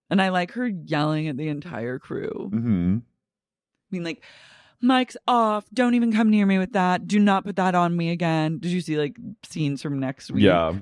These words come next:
Speaker 1: Yeah.
Speaker 2: I love, I, I just
Speaker 1: I like when
Speaker 2: love
Speaker 1: she flips out.
Speaker 2: I love this new, it happens in s-, all reality shows now that people are now, "Take this off. Get this off me. I'm, I'm leaving. Don't come near me." It's incredible.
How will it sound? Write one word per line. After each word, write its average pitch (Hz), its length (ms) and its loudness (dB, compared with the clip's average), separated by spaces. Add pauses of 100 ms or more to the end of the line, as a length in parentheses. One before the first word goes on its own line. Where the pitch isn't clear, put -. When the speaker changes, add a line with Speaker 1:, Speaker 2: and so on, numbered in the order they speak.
(100)
Speaker 1:
Yeah. 135 160 0
Speaker 2:
I 104 160 2
love, 120 500 4
I, 113 80 -2
I 117 260 -2
just 120 180 -4
Speaker 1:
I - 20 -4
like 113 80 2
when 101 120 6
Speaker 2:
love 98 100 2
Speaker 1:
she 104 120 -2
flips - 440 -8
out. - 460 -6
Speaker 2:
I 120 80 2
love 107 500 4
this 107 240 -4
new, 95 460 4 (200)
it 110 120 -8
happens 120 420 0
in 113 80 -6
s-, - 180 -14 (160)
all 90 240 2
reality 104 380 4
shows 113 300 -2
now 117 300 0
that 107 200 -4
people 95 240 -6
are 92 100 0
now, 85 300 -2 (260)
"Take 214 220 -2
this 185 180 0
off. 156 500 4 (1080)
Get 247 140 2
this 247 120 -8
off 185 220 4
me. 147 180 -4
I'm, 175 160 -8
I'm 190 220 0
leaving. 139 320 2
Don't 226 240 6
come 214 180 -8
near 165 160 2
me." 110 220 -8 (1200)
It's - 100 -16
incredible. 85 680 -6